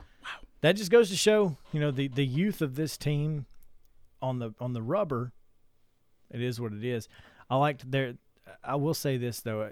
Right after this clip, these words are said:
Speaking of Kyle Wright, someone posted on Twitter, and you, you may have seen my retweet of it.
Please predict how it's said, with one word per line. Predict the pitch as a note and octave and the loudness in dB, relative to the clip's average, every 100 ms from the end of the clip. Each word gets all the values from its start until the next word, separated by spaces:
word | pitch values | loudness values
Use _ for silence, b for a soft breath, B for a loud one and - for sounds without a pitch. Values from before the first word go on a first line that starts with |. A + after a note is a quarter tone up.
| A2+ - - A2 | -10 -18 -20 -14
Speaking | - D3 B2 | -4 -4 -2
of | A#2 | -4
Kyle | - A#2 G#2 | -2 0 0
Wright, | A2 A2 - b b b b b b _ - | -2 -2 -6 b b b b b b _ -16
someone | - E3 E3 D3 B2+ A2+ _ _ | -2 0 2 0 0 -4 _ _
posted | - B2 - A#2+ | 0 0 0 -4
on | A2 G#2+ | -4 -4
Twitter, | - B2+ A2+ | -4 -2 -2
and | A2 | -2
you, | A#2 B2 | -4 -4
you | B2 | -4
may | A#2 A2 | -4 -4
have | G#2 | -4
seen | - A#2 A2+ A2 | -6 -4 -4 -4
my | A2 | -4
retweet | G#2 A#2 A#2 A#2+ G#2+ | -2 -2 -4 -4 -2
of | G#2+ G2+ | -2 -2
it. | G#2 | -6